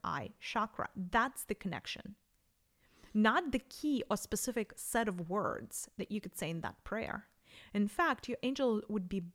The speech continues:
better able to assist you if it can actually understand what you want. Here's another trick.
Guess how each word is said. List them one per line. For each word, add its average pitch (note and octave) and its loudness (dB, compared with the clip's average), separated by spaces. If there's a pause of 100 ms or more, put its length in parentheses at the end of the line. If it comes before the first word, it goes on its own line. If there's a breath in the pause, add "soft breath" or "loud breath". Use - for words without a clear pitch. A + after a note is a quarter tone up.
better C4+ 4
able G3 2
to - -6
assist - -4
you - -6 (520 soft breath)
if A3+ 0
it B3 0
can B3 0
actually B3 -2
understand F#3+ 0
what F3 -4
you E3 -4
want. - -6 (460 soft breath)
Here's A3+ 2
another G3+ 4
trick. - -8